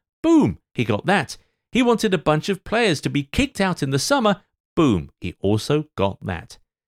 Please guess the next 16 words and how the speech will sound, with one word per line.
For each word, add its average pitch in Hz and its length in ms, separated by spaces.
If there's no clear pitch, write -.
Hate 185 260
him 190 240
or 165 180
love 107 220
him, 82 160
the 95 80
boy 135 320
almost 254 500
always 131 400
gets - 360
what 113 160
he 151 80
wants, 208 320
but - 220
right 95 200
now, 139 380